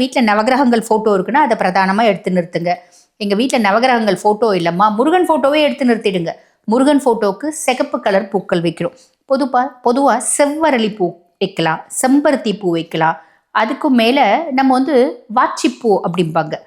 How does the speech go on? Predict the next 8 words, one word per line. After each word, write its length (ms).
ஆ, 260
அந்த 220
வாச்சிப்பூ 720
அப்படின்றது 920
என்ன 240
சொல்லுவாங்க 540
அப்படின்னா, 580
ஆ, 540